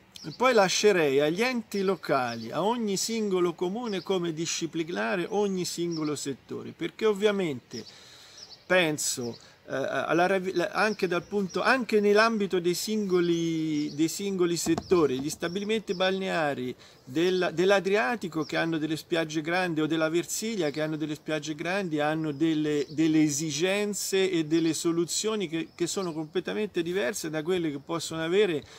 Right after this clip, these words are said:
piccole zone turistiche, penso all'Elba, penso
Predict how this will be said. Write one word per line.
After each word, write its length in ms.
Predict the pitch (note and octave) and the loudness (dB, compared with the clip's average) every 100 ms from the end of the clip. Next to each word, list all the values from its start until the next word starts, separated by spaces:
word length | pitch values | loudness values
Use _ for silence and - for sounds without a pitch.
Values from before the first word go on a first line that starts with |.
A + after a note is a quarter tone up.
| - - _ | -20 -20 _
piccole 540 | A3 A3 - E3+ D#3+ | -4 -4 0 2 2
zone 300 | D3 F3 E3+ | 0 -2 -2
turistiche, 680 | D3 D#3+ G3+ - - C3 C#3 | -4 -4 -4 -6 -6 0 0
penso 460 | C3 D3+ D3+ - C#3+ | 0 -4 -4 0 0
all'Elba, 640 | C3+ C#3+ D3 B2 B2 B2 | 2 0 -2 -4 -6 -6
penso 840 | B2 D3 D3+ - - D3 C#3+ C#3+ | -2 -2 -2 -6 -6 0 2 0